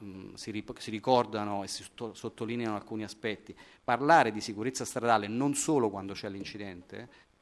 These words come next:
eh, è importante perché innesca dei meccanismi virtuosi, positivi, di passaparola, eh, e di, mm, eh, attenzione proprio anche all'interno delle famiglie,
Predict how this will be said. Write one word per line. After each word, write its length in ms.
eh, 160
è 80
importante 760
perché 300
innesca 840
dei 140
meccanismi 640
virtuosi, 720
positivi, 600
di 120
passaparola, 840
eh, 340
e 220
di, 420
mm, 260
eh, 360
attenzione 840
proprio 280
anche 200
all'interno 360
delle 160
famiglie, 640